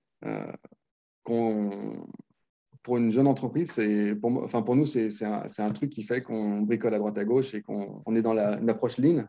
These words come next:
hein, comme on dit dans le milieu de la start-up. Euh,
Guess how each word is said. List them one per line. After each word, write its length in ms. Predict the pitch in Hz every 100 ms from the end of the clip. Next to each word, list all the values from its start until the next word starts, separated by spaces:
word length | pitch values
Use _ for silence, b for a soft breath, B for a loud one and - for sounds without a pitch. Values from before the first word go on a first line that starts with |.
| -
hein, 160 | 120
comme 180 | 120 113
on 60 | 107
dit 140 | 113
dans 100 | 110
le 60 | 110
milieu 160 | 110
de 60 | 110
la 60 | 110
start-up. 340 | - - 160 _ B B B B _ 107
Euh, 580 | 110 107 107 98 101